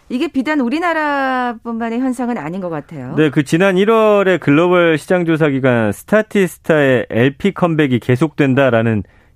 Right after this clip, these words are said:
Speaker 2: 기사를 보니까요. 미국 엘피 판매량이 십오 년 연속 성장했더라고요. 그래서 뭐 닐슨 뮤직, 빌보드 뭐 여러 가지 수치를 분석해 보면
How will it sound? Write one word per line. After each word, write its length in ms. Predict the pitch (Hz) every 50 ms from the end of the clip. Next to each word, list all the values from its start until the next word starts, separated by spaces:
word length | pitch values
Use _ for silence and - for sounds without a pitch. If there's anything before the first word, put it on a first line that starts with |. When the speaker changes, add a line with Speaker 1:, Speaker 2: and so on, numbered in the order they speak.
| _ -
Speaker 2:
기사를 380 | - 143 143 160 196 190 165 131
보니까요. 640 | - 110 101 95 90 - - 92 117 139 127 87 - - - - - - -
미국 300 | - 120 143 170 214 208
엘피 280 | 147 131 139 139 208 202
판매량이 560 | 190 196 185 175 170 165 147 147 143 156 160
십오 340 | - - - 247 240 262 262
년 160 | 247 214 143
연속 300 | 110 107 127 135 190 180
성장했더라고요. 1000 | - 170 147 131 131 113 98 87 - - 87 82 82 80 85 110 147 160 135 - - - - - - - _ - _ _ _ _ -
그래서 320 | - - 143 127 143 135
뭐 260 | 120 110 110 110 107
닐슨 440 | 104 113 127 127 127 - 151 147 135
뮤직, 260 | 123 113 107 113 104
빌보드 720 | - - 123 127 127 139 143 135 120 127 120 117 110 107 104 104
뭐 180 | 104 104 101 101
여러 220 | 107 117 127 127
가지 200 | 123 120 110 113
수치를 420 | 113 - 175 151 - 180 156 143
분석해 460 | 117 120 120 117 131 123 120 - 139 117
보면 400 | 110 107 104 113 127 139 147